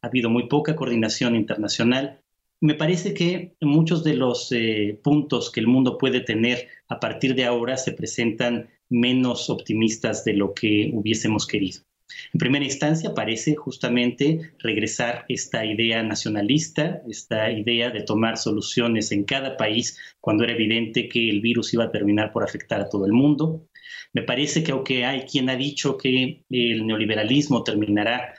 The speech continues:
con esta pandemia, creo que en realidad puede recrudecerse en muchos sentidos.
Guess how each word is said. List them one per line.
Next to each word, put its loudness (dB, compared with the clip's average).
con 2
esta -2
pandemia, 2
creo -2
que -6
en -2
realidad -2
puede 0
recrudecerse -2
en 2
muchos -2
sentidos. 0